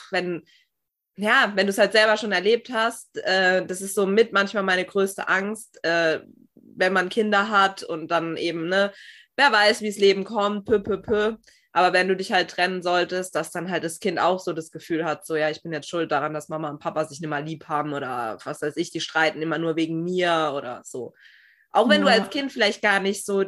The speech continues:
Speaker 1: also ich war kein anstrengendes Kind, also das sag ich jetzt nicht, weil ich von mir so
Speaker 2: <laughs>
Speaker 1: überzeugt bin, sondern meine Mutter sagt das auch immer, also ich war weder als Baby irgendwie ein Schreikind oder so und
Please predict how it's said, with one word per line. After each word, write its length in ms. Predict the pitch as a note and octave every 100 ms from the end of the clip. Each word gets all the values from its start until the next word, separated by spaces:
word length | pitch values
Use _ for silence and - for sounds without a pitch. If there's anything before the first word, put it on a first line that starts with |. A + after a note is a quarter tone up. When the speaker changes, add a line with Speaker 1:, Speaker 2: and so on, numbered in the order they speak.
| -
Speaker 1:
also 240 | F3 F3+ - _
ich 140 | -
war 140 | G#3 A#3
kein 240 | A#3+ F#3+
anstrengendes 840 | - F#3+ B3+ - F3+ E3+ D#3+ D#3+ -
Kind, 320 | F3+ D#3 C#3+
also 220 | D#3 D#3
das 120 | D3+
sag 220 | - A#3 B3+
ich 100 | -
jetzt 160 | G3+
nicht, 200 | G#3 G3+
weil 160 | F#3+ F#3
ich 140 | G#3+
von 140 | G#3+ G3
mir 140 | G3
so 80 | G3
Speaker 2:
<laughs> 20 |
Speaker 1:
überzeugt 480 | F3+ E3+ A3+ G#3+ -
bin, 180 | G#3+ G3
sondern 280 | G3 F#3 F#3+ _ -
meine 160 | F#3
Mutter 340 | G3 A#3+ B3+ G3
sagt 280 | D#3+ E3 F3+
das 120 | F#3
auch 140 | D3+
immer, 200 | E3 E3+
also 160 | D3 D3+
ich 160 | D#3+ D#3+
war 200 | D#3 D#3+
weder 240 | F#3 E3+
als 200 | A#2+ -
Baby 440 | - G3+ G#3+ G#3+ G3
irgendwie 260 | G3 F#3
ein 40 | F3+
Schreikind 680 | - F#3 F#3+ F#3+ G3+ F3+ F3
oder 200 | E3+ E3
so 220 | F3+ F3
und 180 | E3